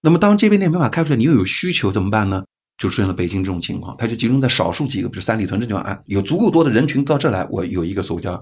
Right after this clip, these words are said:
集聚的效应。但是你看上海的模式比北京，就是我们的马路相对来说比较窄、比较密，所以它的街边店就会比较多。其实你同样把这个道理去用来思考美国的城市和欧洲的城市，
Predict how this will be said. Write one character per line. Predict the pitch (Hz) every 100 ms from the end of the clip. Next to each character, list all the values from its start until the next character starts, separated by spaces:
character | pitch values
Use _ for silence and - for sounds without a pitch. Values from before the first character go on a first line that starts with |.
| -
集 | - 98
聚 | 113 131
的 | 98
效 | - 92
应。 | 87 82 - _ _ _ _ -
但 | 160
是 |
你 | 160
看 | 113
上 | 143 170
海 | 104 92
的 |
模 | 92 87
式 | 87 - 87 - -
比 | 104
北 | 98 85
京， | 82 98 98 - _ _ _
就 | 110
是 | 101
我 | 87
们 | 98
的 | 117
马 | 98 85
路 | 98
相 | 101
对 | 101
来 | 92
说 | 95
比 |
较 | - 95
窄、 | - 92
比 | 90 92
较 | 95
密， | 127 175 104 - -
所 | 101
以 |
它 | 104
的 | 101
街 | 95 120
边 | 117 113 120
店 | 123
就 | 92
会 | 87
比 | -
较 | 90 87
多。 | - 87 - _ _ _ _ _
其 | -
实 |
你 | 170
同 | - 123
样 | 170 139 131
把 | - 85
这 | 151
个 | 131
道 | 139 117
理 | 95
去 | - 113
用 | 117
来 | 107
思 | 104 127
考 | - - - _ _ _
美 | - 101 90
国 | -
的 | 120
城 | 170 104
市 | -
和 | -
欧 | - 147
洲 | 143 147
的 | 131
城 | - 87
市， | - 80